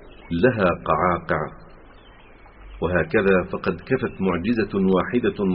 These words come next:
طائفة الجن، أفلا يكون من يسمع ألف معجزة ومعجزة من أمثالها ثم يكابر ولا يؤمن أضل من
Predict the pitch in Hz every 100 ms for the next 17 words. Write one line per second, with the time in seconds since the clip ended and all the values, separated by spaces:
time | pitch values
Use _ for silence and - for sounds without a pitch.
0 | 87 90 90 - - 95 87 110 113 92
1 | - - - - - - - - - -
2 | - 92 98 90 90 87 131 110 95 95
3 | 92 117 - 95 95 - 95 98 98 82
4 | 92 123 104 110 98 98 98 90 117 107
5 | 92 - - 98 - 104 90 98 95 123
6 | 113 92 - - - - - - - 90
7 | 87 87 78 107 117 110 95 107 123 98
8 | 101 95 104 123 107 101 95 - - -
9 | - - - - 87 110 123 101 98 95
10 | 92